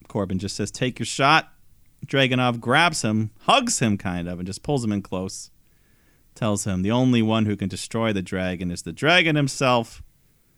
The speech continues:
And then the five men from the Iron Survivor Challenge, they're still brawling. They come back out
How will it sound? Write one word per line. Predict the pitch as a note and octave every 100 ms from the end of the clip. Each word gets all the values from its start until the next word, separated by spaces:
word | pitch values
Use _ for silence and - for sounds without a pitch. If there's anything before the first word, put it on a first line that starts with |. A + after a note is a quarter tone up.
| _ _ _ _ _ _ -
And | F#2 G#2
then | G#2+ G#2+
the | G2+
five | - E3+ E3 C3
men | C3+ D3
from | C3+ A2+
the | B2
Iron | B2+ B2
Survivor | G#2+ G#2+ G#2+
Challenge, | - G2+ G2+ G2+ -
they're | -
still | - E3
brawling. | A#2 A#2+ C3 C3 C3
They | C#3+
come | D3 B2+
back | A#2+ A#2+ A#2
out | A2